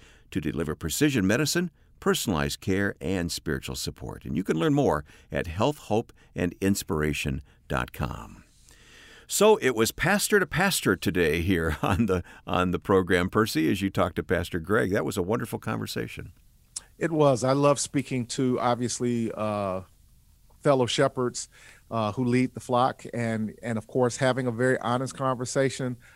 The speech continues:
Speaker 2: around cancer and the impact of it, uh, on their,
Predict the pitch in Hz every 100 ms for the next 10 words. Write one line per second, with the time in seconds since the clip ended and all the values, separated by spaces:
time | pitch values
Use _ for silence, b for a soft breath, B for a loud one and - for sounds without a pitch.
0 | b b 117 131 139 135 139 143 135 110
1 | - 120 117 113 127 131 127 117 - 117
2 | 117 113 - 107 107 - 117 120 113 113
3 | 113